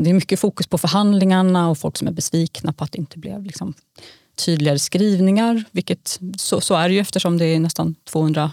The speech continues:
länder som ska komma överens. Om man tycker att E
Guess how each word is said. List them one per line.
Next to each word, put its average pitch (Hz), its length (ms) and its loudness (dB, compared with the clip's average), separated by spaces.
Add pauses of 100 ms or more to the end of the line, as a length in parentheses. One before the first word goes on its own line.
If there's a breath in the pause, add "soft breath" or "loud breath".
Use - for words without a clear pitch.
(160)
länder 170 340 0
som 196 180 -6
ska 156 300 -4 (100)
komma - 240 -4
överens. 160 500 -2 (440 loud breath)
Om 165 100 0
man 165 100 2
tycker 160 220 -4
att 160 160 -4
E 190 420 2